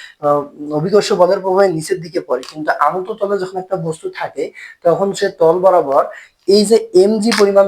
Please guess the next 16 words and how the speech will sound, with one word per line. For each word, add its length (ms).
বল, 140
এই 60
এমজি 340
পরিমাণ 260
বলে 140
না 60
পড়ে 200
সে 80
এমজি 260
sin 320
theta 260
পরিমাণ 240
বলে 240
নিচের 320
দিকে 160
পড়ে। 160